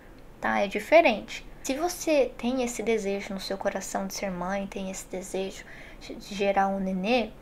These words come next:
não tenha medo da maternidade, não tenha medo disso. Você vai sim passar por esses momentos difíceis, o puerpério vai ser muito difícil. Cada, cada etapa da vida tem uma dificuldade, na verdade, mas são, assim, intensidades diferentes.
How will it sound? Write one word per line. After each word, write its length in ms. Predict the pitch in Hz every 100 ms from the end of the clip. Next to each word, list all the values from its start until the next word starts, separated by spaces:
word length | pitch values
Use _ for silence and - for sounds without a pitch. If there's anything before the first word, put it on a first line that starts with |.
| -
não 240 | 226 240 311
tenha 240 | 311 302
medo 480 | 311 254 262 247 214 - - - -
da 120 | 202
maternidade, 720 | 208 - 196 202 - - 202
não 100 | 226
tenha 260 | 262 269
medo 460 | 277 220 247 254 214 - -
disso. 460 | 208 185 - - - -
Você 180 | - -
vai 120 | 214
sim 160 | 214 285
passar 260 | 285 269
por 180 | 247 226
esses 200 | 220 220
momentos 340 | 214 202 196
difíceis, 420 | - 202 - - 214
o 40 |
puerpério 460 | 214 208 - 220 226
vai 120 | 214
ser 140 | -
muito 320 | 220 240 302
difícil. 440 | 311 - - - - - -
Cada, 540 | - 403 539 554 - -
cada 260 | - 571
etapa 480 | 381 - 302 320 311
da 120 | 226
vida 240 | 226 240 262
tem 180 | 285 311
uma 140 | 277
dificuldade, 760 | 240 240 - 226 214 202 - 202
na 100 | 196
verdade, 520 | 196 190 - - - -
mas 280 | 208 240 - - - -
são, 300 | - 294 302
assim, 500 | 294 - 302 285 277
intensidades 760 | 254 320 359 320 262 269 277
diferentes. 680 | - 277 311 262 196 -